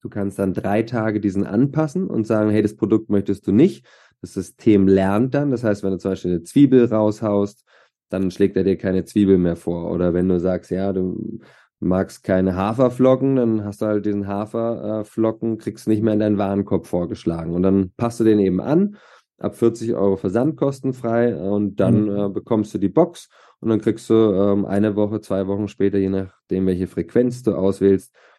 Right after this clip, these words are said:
Speaker 1: eine neue, ähm, Boxvorschlag wieder. Und das System wird immer schlauer und passt sich immer mehr, ähm, auf deine Bedürfnisse oder deiner Familie an.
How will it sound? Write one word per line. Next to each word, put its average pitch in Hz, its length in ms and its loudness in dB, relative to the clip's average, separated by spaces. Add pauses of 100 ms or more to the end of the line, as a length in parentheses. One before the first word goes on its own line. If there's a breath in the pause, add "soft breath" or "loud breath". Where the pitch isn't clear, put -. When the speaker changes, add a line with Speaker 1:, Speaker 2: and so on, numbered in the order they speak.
(160)
Speaker 1:
eine 101 140 4
neue, 95 540 2
ähm, 90 380 -4
Boxvorschlag 87 760 -6
wieder. 92 180 2
Und 90 80 0
das 90 80 -2
System 107 360 0
wird 104 120 4
immer 98 200 0
schlauer 110 380 0
und 117 120 -2
passt 113 260 -10
sich - 240 -8
immer 120 240 4
mehr, 104 420 2
ähm, 95 460 -2
auf - 280 -8
deine 92 280 -2
Bedürfnisse 92 760 -2
oder 85 200 -2
deiner 87 240 -4
Familie 85 500 0
an. 110 360 0